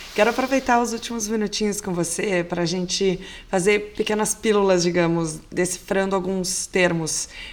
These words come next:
Você falou em blockchain há pouco, né? Como é que a gente conseguiria resumir, pra quem não faz ideia do que é blockchain, o que é e como funciona uma blockchain?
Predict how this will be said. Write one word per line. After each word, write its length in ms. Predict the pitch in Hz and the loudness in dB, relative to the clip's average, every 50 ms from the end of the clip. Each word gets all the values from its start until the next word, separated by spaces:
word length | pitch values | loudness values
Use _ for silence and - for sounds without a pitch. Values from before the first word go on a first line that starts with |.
| - - | -10 -6
Você 220 | 175 170 - 208 | -4 -2 -2 -2
falou 220 | 202 202 185 185 | -2 -2 -2 -2
em 100 | 196 202 | -2 -2
blockchain 640 | 185 175 185 185 185 185 - - - 190 180 175 170 | 0 0 0 0 -2 -2 -2 0 0 2 0 0 0
há 60 | 160 | -2
pouco, 400 | 160 - - 151 143 147 - 165 | -4 -6 -6 -6 -6 -6 -6 -4
né? 240 | 160 160 165 170 165 - - - - - | -2 -2 -2 -2 -2 -6 -12 -16 -16 -8
Como 140 | - - 202 | -2 0 0
é 40 | 214 | 0
que 80 | - 277 | 2 0
a 40 | |
gente 200 | 247 262 240 - | 0 2 0 0
conseguiria 540 | - 240 240 226 - 233 196 208 202 202 196 | 0 -2 -2 -2 -2 -2 -2 0 2 2 2
resumir, 720 | 190 190 185 165 175 190 185 180 185 185 185 190 185 185 185 - - - - - - | 2 0 0 0 0 0 2 2 2 2 2 0 0 -2 -6 -12 -18 -20 -18 -10 -6
pra 100 | 175 175 | -6 -4
quem 220 | - 190 190 190 | -4 -4 -2 0
não 260 | 180 175 185 190 185 | 0 0 0 -2 -4
faz 340 | 180 - - 196 196 185 - | -8 -4 0 2 2 2 0
ideia 400 | 208 180 170 180 180 180 180 180 | -2 -2 0 2 2 2 2 2
do 120 | 165 170 | 2 0
que 120 | 165 - 175 | 0 0 -2
é 60 | 165 | -2
blockchain, 600 | 160 160 160 160 - - - 156 156 160 160 170 - - - - - - - - - | -2 -2 -4 -4 -2 -2 0 0 0 0 -2 -6 -8 -12 -18 -20 -20 -20 -20 -6 -2
o 140 | - 226 196 | 0 0 0
que 400 | - - - - - 220 240 220 | 0 -2 -4 -6 -4 -2 0 2
é 180 | 185 175 180 180 | 2 4 4 2
e 60 | 180 | 2
como 320 | 185 - 202 202 202 202 | 2 0 0 0 0 0
funciona 720 | 202 - - 214 208 - - - - 190 175 170 165 165 156 | -2 -4 -4 -4 -2 -2 -2 0 2 4 4 4 4 4 2
uma 160 | 151 151 156 | 2 0 0
blockchain? 540 | 147 147 151 151 147 - - - - - | 0 2 0 0 0 -2 -4 -6 -6 -6